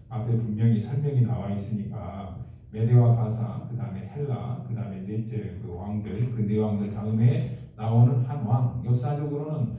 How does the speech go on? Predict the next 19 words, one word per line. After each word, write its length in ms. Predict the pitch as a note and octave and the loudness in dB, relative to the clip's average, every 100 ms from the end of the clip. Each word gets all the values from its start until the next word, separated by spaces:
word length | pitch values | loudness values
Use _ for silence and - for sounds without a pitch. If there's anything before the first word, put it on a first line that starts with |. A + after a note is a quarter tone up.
| - - - | -12 -16 -2
안티오코스 560 | A#2+ A#2+ D3 - - | 0 0 0 -2 -4
사 160 | - - | -8 -10
세를 540 | - - - G3+ - | -8 -8 -6 -4 -4
물론 460 | F#3+ F#3+ G3+ - - | -6 -4 -4 -2 -4
뜻하고 420 | G#2+ - B2 G2 G2+ | -8 -8 -6 -4 -4
있죠. 360 | A#2 - F#2 - - - - - | -6 -6 -8 -10 -14 -18 -12 0
그러나 240 | A#2+ A#2 | 2 4
이것이, 760 | B2 B2 - B2 - - - - - - - | 4 4 4 2 2 0 -4 -10 -16 -20 -20
아, 460 | - E2 D#2+ D#2+ D#2+ - - _ _ - | -18 -16 -14 -14 -16 -18 -20 _ _ -2
이 160 | B2 B2+ | 0 0
작은 380 | A#2 A#2+ A#2+ | 4 4 4
뿔이 400 | C3+ C#3 B2 - | -2 -2 0 -2
거기에서 680 | - A#2 A#2+ A#2+ B2 C3+ D3 G#2+ | -2 0 6 6 6 2 -2 -2
완벽한 600 | A2 B2 D#3+ D#3+ D#3 D3 | 2 2 2 -2 -2 -4
성취로 560 | - - - D3+ A#2 A2 | -4 -8 -8 -4 0 0
역사에서 480 | A2+ B2+ B2 A2+ | -2 0 0 2
완전히 480 | A2 G2+ G#2+ B2 - | -2 -4 0 0 0
다 180 | - - | -2 -6
끝나버렸느냐? 1120 | - G#3+ B3+ - D3 - D#2+ - A#2+ A#2+ - | -6 -4 -4 -4 -2 -2 -4 -4 0 0 0